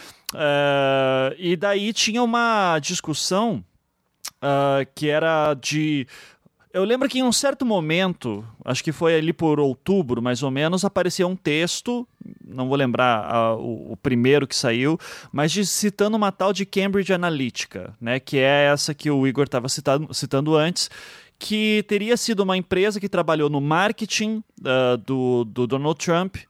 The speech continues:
ah, fazendo bastante, eh, campanha no Facebook, eh, e que direcionava através de perfis específicos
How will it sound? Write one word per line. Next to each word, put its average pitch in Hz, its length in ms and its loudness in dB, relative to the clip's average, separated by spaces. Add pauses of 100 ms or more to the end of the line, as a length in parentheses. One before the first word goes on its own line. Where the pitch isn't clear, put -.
(120)
ah, 127 720 2
fazendo 160 340 0
bastante, 147 840 0 (340)
eh, 117 480 2 (340)
campanha 143 600 0
no 165 260 0
Facebook, 170 720 -2 (540)
eh, 135 640 2
e 180 160 -4
que 208 540 -2
direcionava 214 1080 0
através 175 420 0
de 175 60 -2
perfis 185 480 -2
específicos 214 1120 0